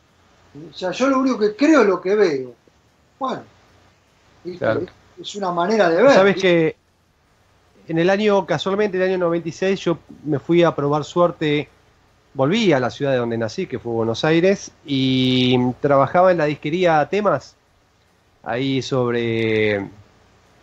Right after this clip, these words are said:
Speaker 2: ¿qué era? Eh, Lavalle y Esmeralda. Entonces, vivía en una pensión en Corrientes y Junín, en pleno centro, a cuadras, para la gente que no es de Buenos Aires, a cuadras del Obelisco, del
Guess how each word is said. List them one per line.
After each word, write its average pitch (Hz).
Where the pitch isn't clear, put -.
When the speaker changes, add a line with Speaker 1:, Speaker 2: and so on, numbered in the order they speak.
Speaker 2:
¿qué 135
era? 107
Eh, 107
Lavalle 147
y 123
Esmeralda. 110
Entonces, 185
vivía 190
en 175
una 185
pensión 240
en 143
Corrientes 180
y 160
Junín, 190
en -
pleno 143
centro, 165
a 110
cuadras, 135
para 139
la 139
gente 175
que 151
no 156
es 156
de 156
Buenos 165
Aires, 180
a 139
cuadras 139
del 139
Obelisco, 208
del 117